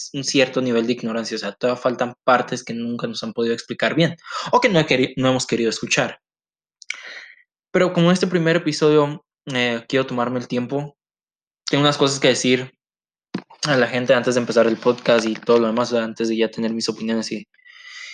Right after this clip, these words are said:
y por consiguiente, y creo que es bueno que lo comparta. Esto es hacia la gente privilegiada que no lo sabe y quizás no sepa que está siendo racista.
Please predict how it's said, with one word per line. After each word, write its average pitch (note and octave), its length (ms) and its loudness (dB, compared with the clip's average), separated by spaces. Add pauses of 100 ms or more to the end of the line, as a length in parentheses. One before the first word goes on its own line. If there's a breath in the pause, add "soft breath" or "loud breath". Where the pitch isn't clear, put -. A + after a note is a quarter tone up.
(100)
y - 60 -10
por B2+ 180 2
consiguiente, D3 760 2
y F3 120 0
creo A3 160 2
que A#3 80 4
es G#3+ 60 0
bueno G#3 200 2
que F#3+ 80 0
lo D#3 120 4
comparta. B2+ 540 0 (140)
Esto E3+ 160 -2
es A3 80 0
hacia F#3+ 220 4
la B2+ 100 4
gente C3+ 240 0
privilegiada B2 680 2
que A#2 120 -4
no B2+ 180 2
lo C#3+ 140 4
sabe B2 320 4
y B2 100 -6
quizás F#3 380 0
no G3 120 0
sepa F3+ 300 0
que D3+ 80 -4
está - 140 -2
siendo B2+ 280 0
racista. B2 480 0